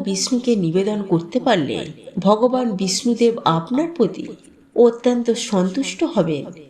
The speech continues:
এবং তার কৃপায় আপনি যা চাইবেন আপনি তাই পাবেন। কিন্তু বন্ধুরা, এখন প্রশ্ন হলো, এই ফুল আপনি নিবেদন করবেন কখন? বন্ধুরা,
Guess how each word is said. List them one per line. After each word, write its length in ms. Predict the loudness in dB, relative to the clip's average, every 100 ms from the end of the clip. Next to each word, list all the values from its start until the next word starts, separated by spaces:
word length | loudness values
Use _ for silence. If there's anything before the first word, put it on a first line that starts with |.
| _ 4
এবং 240 | 4 4 -2 2
তার 220 | 2 2
কৃপায় 380 | 0 -2 0 0 2
আপনি 320 | 0 0 -2 -2
যা 180 | 0 0
চাইবেন 540 | 0 2 2 0 -4 -6 -12 -18 2
আপনি 340 | 2 2 -2 -4 0
তাই 240 | 0 0 -2
পাবেন। 380 | 0 0 -2 -6 -10 -18 -20 _
কিন্তু 260 | 2 2 2
বন্ধুরা, 440 | 2 2 0 -2 -2 0
এখন 260 | -2 -2 -8 -2
প্রশ্ন 320 | -2 -2 -4 -4
হলো, 280 | -4 -6 -8 -16 -20 _ 2
এই 180 | 4 4 -2
ফুল 380 | -2 2 2 0 0
আপনি 320 | 0 0 -2 0
নিবেদন 420 | 0 0 0 -2
করবেন 340 | 0 0 0 -2
কখন? 380 | 0 -2 -2 -12 -14 _ -14 0
বন্ধুরা, 400 | 2 2 0